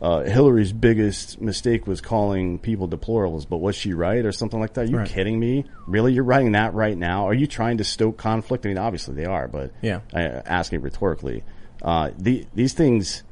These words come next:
Speaker 1: <sighs> the, these dystopian
Speaker 2: This
Speaker 1: novels were not a, a, a, a, a guidebook.
Speaker 2: We,
Speaker 1: They,
Speaker 2: we
Speaker 1: that was a warning.
Speaker 2: We went through the, the stages multiple times, and I think we've, like, in some instances,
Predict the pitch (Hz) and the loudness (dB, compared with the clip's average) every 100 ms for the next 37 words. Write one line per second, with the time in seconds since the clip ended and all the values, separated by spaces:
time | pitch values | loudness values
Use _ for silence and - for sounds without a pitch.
0 | - - - - - - - - - - | -18 -18 -18 -18 -20 -20 -20 -20 -20 -20
1 | - - - - - - - - - 92 | -20 -20 -20 -18 -10 -6 -6 -6 -8 -4
2 | 110 104 135 139 151 143 208 226 165 113 | -4 2 4 4 4 8 8 8 6 6
3 | 120 135 143 98 98 95 104 107 - - | 4 4 2 0 0 0 0 -2 -8 -14
4 | - - - - 90 82 82 82 - 85 | -14 -16 -18 -6 -2 -2 -2 -4 -2 -4
5 | 78 - - 78 69 - 78 69 90 92 | -2 -4 -6 -4 -6 -8 -10 -4 -2 -2
6 | 55 - - - 156 226 165 208 135 104 | -6 -10 -12 2 6 6 8 8 8 4
7 | 92 160 175 - - - 131 185 240 220 | 4 6 6 2 -6 -4 4 8 10 8
8 | - 165 175 180 165 135 127 113 104 107 | 6 4 6 6 6 4 2 2 -4 0
9 | 139 123 120 123 - 113 117 113 131 143 | 0 2 4 12 12 12 6 0 -2 -6
10 | - 131 131 123 185 202 - 120 139 139 | -6 -2 0 2 2 2 -2 0 2 4
11 | 131 127 - 135 165 180 165 135 135 120 | 4 2 2 0 4 6 4 2 -2 0
12 | 127 117 107 - | 2 2 -2 -8